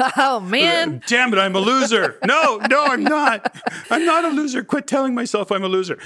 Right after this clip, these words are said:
Speaker 2: So the point is this, is that how you surround yourself, I mean, we talk about this all the time within the rain community. It is about community. And then it's not just about community, it's about culture. Is it a culture of people who wanna support your success and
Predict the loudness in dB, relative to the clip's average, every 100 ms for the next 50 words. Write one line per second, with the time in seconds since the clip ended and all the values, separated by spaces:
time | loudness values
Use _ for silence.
0 | -16 -6 -2 -2 -4 -4 -2 -2 -2 -2
1 | -4 -4 -4 -4 -4 -8 -4 -2 -2 -4
2 | -4 -2 -2 -4 -4 -2 -2 -4 -6 -6
3 | -4 -2 -2 -2 -4 -4 -4 -4 -4 -4
4 | -4 -4 -6 -6 -4 -2 -2 -2 -4 -4
5 | -2 -2 -2 -6 -14 -16 -4 -2 -2 -2
6 | 0 0 -2 -6 -4 -4 -4 -8 -14 -6
7 | -4 0 -2 -2 -4 -4 -4 -4 -4 -4
8 | -4 -4 -4 -2 -2 -2 -4 -2 -2 -2
9 | -2 -8 -10 -10 -6 -4 -2 -2 0 0
10 | 0 -2 0 0 -2 -6 -6 -4 -2 -2
11 | -2 -2 -4 -6 -4 -4 -2 -2 -2 -4
12 | -6 -6 -6 -6 -8